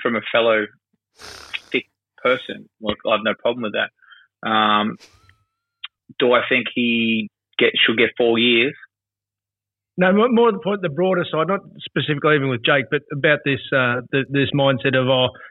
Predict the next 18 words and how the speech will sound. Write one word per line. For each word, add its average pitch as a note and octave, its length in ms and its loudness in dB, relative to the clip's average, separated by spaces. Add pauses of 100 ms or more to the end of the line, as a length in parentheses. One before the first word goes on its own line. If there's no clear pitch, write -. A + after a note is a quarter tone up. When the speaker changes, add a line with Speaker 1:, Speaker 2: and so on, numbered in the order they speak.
(120)
Speaker 2:
keep E3+ 140 2
contracts C#3+ 420 2
short C#3+ 200 0
because C3 200 -2
it A#2 80 -10
keeps D3+ 220 -2
the C3 80 -4
player C#3 240 0
hungry." C#3+ 400 2
Do, E3+ 120 2 (100)
do A3+ 180 4
the A3+ 80 2
players A#3+ 320 4
need F#3+ 160 4
to F3 60 -2
be E3 100 0
kept - 220 -6
hungry? A3 320 -4